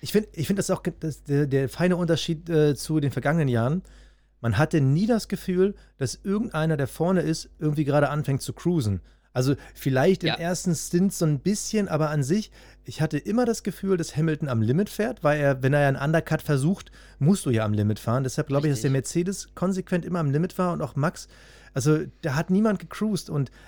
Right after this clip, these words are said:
Speaker 1: das ist eigentlich das beste Zeichen, was wir aus diesem Rennen mitnehmen können. Wenn die Top-Teams am Limit fahren, dann haben wir Racing. Dann
Speaker 2: Ja.
Speaker 1: haben wir nicht das, was wir in den vergangenen Jahren so oft gesehen haben, mit so einer brutalen Dominanz. Das ist Racing. Und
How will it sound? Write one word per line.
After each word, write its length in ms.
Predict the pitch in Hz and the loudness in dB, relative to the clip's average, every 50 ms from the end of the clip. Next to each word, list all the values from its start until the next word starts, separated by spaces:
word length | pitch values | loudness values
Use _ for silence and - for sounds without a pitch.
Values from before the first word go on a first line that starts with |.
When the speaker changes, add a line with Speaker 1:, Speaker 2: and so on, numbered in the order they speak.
| - - - | -20 -8 -4
Speaker 1:
das 180 | 147 160 165 196 | -4 -4 -2 -4
ist 80 | 185 | -6
eigentlich 200 | - 175 170 156 | -4 -2 0 2
das 140 | 147 127 104 | 2 0 0
beste 360 | - 151 180 180 - - 185 | -2 -4 -4 -4 -6 -8 -10
Zeichen, 600 | - - - 160 180 202 208 - 208 208 233 226 - - _ _ _ _ _ _ _ | -8 -4 -4 -2 -2 -2 -2 -2 -2 -2 -2 -2 -4 -10 _ _ _ _ _ _ _
was 240 | _ 147 151 - - | _ -8 -8 -2 -2
wir 140 | 175 165 156 | 0 0 0
aus 120 | 139 - | -2 -2
diesem 220 | - 180 170 170 165 | 0 0 2 2 2
Rennen 240 | 143 139 135 135 139 | 4 4 4 4 2
mitnehmen 400 | 165 180 - 196 170 143 120 - | 0 0 0 0 0 0 0 0
können. 360 | - 123 123 135 160 202 214 - - _ _ _ _ _ _ | 0 0 2 2 0 0 -2 -6 -12 _ _ _ _ _ _
Wenn 220 | 131 131 131 127 107 | 0 0 2 2 0
die 180 | 113 107 - | -2 -4 -2
Top-Teams 640 | - - 196 - - - - 190 185 175 180 - - - | -2 -2 -2 -2 -4 -6 -4 -2 0 0 -2 -2 -4 -2
am 120 | 123 120 | 0 2
Limit 320 | 117 117 143 185 208 185 139 | 2 4 4 4 2 2 0
fahren, 360 | - 131 120 123 135 143 - - _ _ _ _ _ | 0 0 0 2 0 0 -4 -6 _ _ _ _ _
dann 160 | - 123 127 | 0 2 4
haben 140 | 131 139 120 | 4 4 4
wir 120 | 127 117 | 4 4
Racing. 480 | 113 107 104 101 - - 98 90 90 90 - _ _ _ _ _ | 4 4 2 2 0 -4 -6 -6 -6 -8 -12 _ _ _ _ _
Dann 120 | - 110 | -4 0
Speaker 2:
Ja. 60 | 110 | 0
Speaker 1:
haben 80 | 131 120 | 2 2
wir 80 | 131 131 | 2 2
nicht 280 | 139 156 165 - - 156 | 2 2 0 0 -2 -2
das, 160 | 151 - - | -2 0 -2
was 140 | 139 - - | -2 0 0
wir 60 | 143 | 0
in 60 | 131 | 0
den 60 | 127 | 0
vergangenen 320 | 110 123 117 127 135 131 127 | 0 -2 -2 0 0 0 2
Jahren 180 | 127 127 127 | 2 0 0
so 120 | 117 131 131 | -2 -4 -6
oft 140 | - - | -6 -2
gesehen 360 | - 143 120 117 127 127 123 117 | -2 0 2 4 4 4 4 4
haben, 320 | 117 120 120 123 123 123 - - - - _ | 2 2 2 0 -2 -2 -4 -8 -18 -12 _
mit 160 | 127 120 - | -6 -4 -2
so 80 | - 127 | 0 2
einer 100 | 123 117 | 2 2
brutalen 460 | 101 113 120 - 123 120 131 139 131 | 0 0 -2 0 0 0 0 0 2
Dominanz. 420 | 127 120 123 120 117 117 117 - | 2 2 2 2 2 2 0 -2
Das 160 | - 156 135 | -2 -2 -2
ist 160 | 147 139 120 127 | -2 -2 -2 0
Racing. 460 | 131 131 139 131 - 151 147 147 143 - - - - | 0 0 0 0 0 -2 -2 -2 -4 -6 -12 -16 -4
Und 240 | - 151 147 123 - | 0 0 0 0 -2